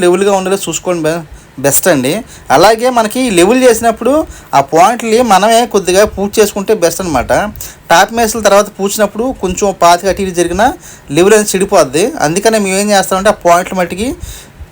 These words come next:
మనం ప్యాక్ చేసేస్తాం, మిగతాది ఎలా పూడ్చుకున్నా నష్టం అయితే ఏం ఉండదు, లెవెల్ తేడా ఉన్నా. ఈ పాయింట్లు లెవెల్ చెడిపోయినాయి అనుకోండి,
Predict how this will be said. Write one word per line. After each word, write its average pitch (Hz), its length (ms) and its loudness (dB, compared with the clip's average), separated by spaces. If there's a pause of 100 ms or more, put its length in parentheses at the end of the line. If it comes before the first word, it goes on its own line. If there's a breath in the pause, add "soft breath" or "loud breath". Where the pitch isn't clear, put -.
(100)
మనం 175 140 4 (120)
ప్యాక్ 180 240 2
చేసేస్తాం, 151 480 0 (440)
మిగతాది 240 380 2 (100)
ఎలా 214 100 6 (100)
పూడ్చుకున్నా 220 440 0 (100)
నష్టం 196 260 2
అయితే 233 120 -4 (100)
ఏం 185 160 0
ఉండదు, 165 220 -2
లెవెల్ 160 260 -2
తేడా 147 180 2 (100)
ఉన్నా. 120 140 -6 (340 loud breath)
ఈ 156 60 -8 (100)
పాయింట్లు 233 400 2
లెవెల్ 214 220 4
చెడిపోయినాయి 220 360 2
అనుకోండి, 170 320 -2